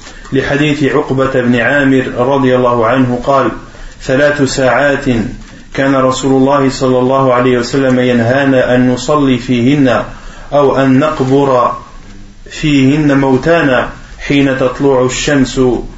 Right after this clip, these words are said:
بازغة حتى ترتفع، وحين يقوم قائم الظهيرة حتى تميل الشمس،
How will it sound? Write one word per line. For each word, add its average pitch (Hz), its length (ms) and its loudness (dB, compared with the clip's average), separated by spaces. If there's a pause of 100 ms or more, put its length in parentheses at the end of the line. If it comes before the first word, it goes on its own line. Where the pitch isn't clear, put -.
(200)
بازغة 131 760 0
حتى 139 380 -2
ترتفع، 123 580 0 (420)
وحين 139 320 0
يقوم 131 540 2
قائم 127 420 2
الظهيرة 123 840 0
حتى 139 280 -2
تميل 123 400 2
الشمس، 120 600 -4